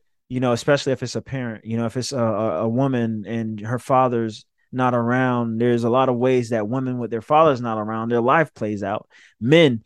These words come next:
if their mom isn't around, their life plays out a certain way. Their dad's not around, their life plays out a certain way. So there's different things they have to go up against, but it doesn't mean that they can't have the life that they desire, you know, um, because that person is missing.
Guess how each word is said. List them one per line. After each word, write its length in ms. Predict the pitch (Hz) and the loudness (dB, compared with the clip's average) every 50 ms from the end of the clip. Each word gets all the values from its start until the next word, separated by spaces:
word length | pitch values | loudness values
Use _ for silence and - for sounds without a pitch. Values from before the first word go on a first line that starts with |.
| _ _ - | _ _ -6
if 120 | 123 110 | -4 0
their 120 | 131 120 107 | 0 0 0
mom 380 | 127 127 143 170 190 185 160 147 | 0 0 2 4 4 4 4 2
isn't 180 | 123 120 117 | 2 0 -2
around, 460 | 110 107 104 101 92 82 95 - - _ _ _ _ _ - | -4 -4 -4 -6 -8 -10 -12 -14 -18 _ _ _ _ _ -6
their 120 | 123 113 | -4 -2
life 200 | 113 123 120 113 | 0 0 -2 -2
plays 180 | - 123 110 107 | -4 -6 -6 -4
out 220 | 113 104 101 - - | -4 -4 -6 -8 -10
a 60 | 110 | -14
certain 240 | - - 120 104 107 | -14 -14 -12 -12 -12
way. 140 | 104 101 98 | -12 -12 -10
Their 100 | 104 104 | -10 -6
dad's 420 | 113 113 147 151 151 147 139 117 | 0 4 4 6 6 4 2 0
not 180 | 127 127 113 110 | -2 -6 -6 -6
around, 340 | 107 104 107 101 98 98 101 | -6 -6 -8 -8 -10 -10 -10
their 100 | 107 110 | -8 -8
life 220 | 107 113 113 110 - | -6 -6 -6 -6 -6
plays 220 | - 117 113 104 | -6 -6 -6 -4
out 100 | 107 98 | -6 -6
a 40 | 104 | -8
certain 260 | - - 107 98 98 | -10 -12 -12 -12 -12
way. 180 | 104 101 98 98 | -10 -10 -10 -10
So 380 | 101 - 117 113 110 107 104 - _ _ - | -8 -8 -6 -6 -6 -6 -8 -10 _ _ 0
there's 160 | - 151 143 143 | 0 0 4 8
different 320 | 156 214 - - 180 151 | 8 8 8 8 4 4
things 200 | 185 190 180 156 | 4 4 6 6
they 80 | 165 165 | 6 4
have 180 | 160 156 - | 4 4 4
to 80 | - 143 | 2 0
go 460 | 120 107 139 147 156 147 147 143 135 - _ _ _ _ _ - | 0 4 6 8 10 10 8 6 2 -2 _ _ _ _ _ 0
up 160 | 151 156 - | 0 0 0
against, 560 | 185 170 160 190 208 214 202 - - - - | 0 -2 0 0 0 0 -2 -6 -12 -10 -2
but 160 | 135 147 147 143 | 2 2 4 4
it 80 | 135 | 6
doesn't 240 | 147 160 151 147 135 | 6 6 6 6 2
mean 200 | 143 147 147 143 | 0 0 0 2
that 200 | 139 131 98 98 | 2 0 0 2
they 160 | 110 139 143 139 | 2 2 2 2
can't 460 | 131 - - 165 151 139 131 107 - _ _ _ _ _ _ _ _ - | 0 -6 -4 -2 -2 -2 -2 -4 -8 _ _ _ _ _ _ _ _ -2
have 400 | - 165 139 135 131 127 120 120 | 2 4 6 6 6 4 4 2
the 100 | 123 117 | 0 2
life 300 | 117 127 131 131 127 - | 2 2 2 2 0 -2
that 160 | - 123 95 110 | -6 -8 -6 -4
they 360 | 120 123 120 120 120 101 - _ _ _ | -2 -2 -2 -2 -4 -8 -14 _ _ _
desire, 720 | 110 117 113 101 101 120 113 117 113 92 82 98 110 - - _ _ _ | -8 -8 -8 -6 -4 -2 -2 -2 -2 -2 -4 -8 -10 -14 -20 _ _ _
you 120 | - 117 117 | -10 -8 -6
know, 220 | 113 107 107 107 | -6 -4 -4 -6
um, 300 | 107 104 101 98 95 92 | -6 -6 -8 -10 -10 -10
because 300 | 104 107 - - 120 107 | -10 -8 -6 -4 -4 -4
that 140 | 107 101 87 | -4 -4 -4
person 280 | - 120 110 101 - 104 | -2 -4 -4 -4 -4 -6
is 140 | 101 95 92 | -6 -6 -4
missing. 480 | 101 110 113 107 - - 95 92 - | -4 -4 -4 -4 -6 -10 -14 -16 -18